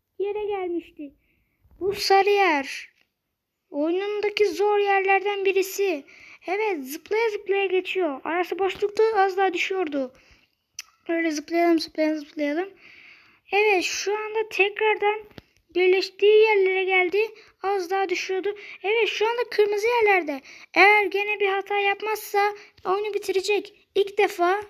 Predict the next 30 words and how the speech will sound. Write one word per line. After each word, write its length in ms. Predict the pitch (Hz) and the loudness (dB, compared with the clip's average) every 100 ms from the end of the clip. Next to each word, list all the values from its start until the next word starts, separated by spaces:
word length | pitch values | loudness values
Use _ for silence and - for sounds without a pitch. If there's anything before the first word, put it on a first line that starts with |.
| - | -6
bitirecek. 680 | 330 - 370 370 427 359 - _ - - _ _ _ _ _ | -4 -2 -2 2 2 0 -8 _ -20 -20 _ _ _ _ _
Ama 180 | 330 381 | -4 -2
hiçbir 380 | 370 392 392 440 | -2 -4 -4 -2
hata 340 | 427 392 381 392 | 0 0 0 0
yapmaması 560 | 403 403 370 349 330 | 0 0 0 0 0
gerek. 500 | 311 285 254 240 - _ _ _ _ _ _ _ _ _ _ | -2 -2 -2 -8 -18 _ _ _ _ _ _ _ _ _ _
Evet, 220 | 359 403 | -2 -2
şu 140 | 339 392 | 0 -2
anda 160 | 403 | 0
mavi 440 | 381 302 359 359 381 | 4 4 4 2 2
yere 280 | 415 415 427 | 0 0 -2
de 100 | 415 | 0
geldi. 360 | 359 339 339 | 0 0 -2
Son 220 | 370 415 | -4 -4
iki 220 | 392 370 415 | -4 -2 0
yer. 240 | 370 285 - - _ - | 0 -2 -10 -20 _ -4
Evet, 220 | 427 359 | 0 0
son 360 | - 415 440 | 0 -2 -2
iki 160 | 403 - | -4 -2
yer 120 | 440 | 0
arkadaşlar. 540 | 392 370 330 - 320 294 | 0 0 -4 -2 -4 0
Doğru 340 | 440 466 453 | 2 2 4
duydunuz. 480 | 440 415 370 330 - - - | 4 4 2 0 -2 -18 -20
Son 340 | - 440 494 494 | -8 -4 -2 -2
iki 140 | - | 0
yer. 300 | 494 466 392 - - - | 2 2 0 -2 -14 -10
Çok 180 | - 523 539 | -4 -2 2
heyecanlı. 580 | 554 523 539 508 453 - - | 2 2 0 0 -6 -10 -16
Hayır, 680 | - 571 640 659 640 640 622 659 | 6 6 8 4 2 2 0 0
olamaz. 920 | 659 640 640 622 605 571 508 480 | 0 0 -4 -4 -4 -4 -8 -18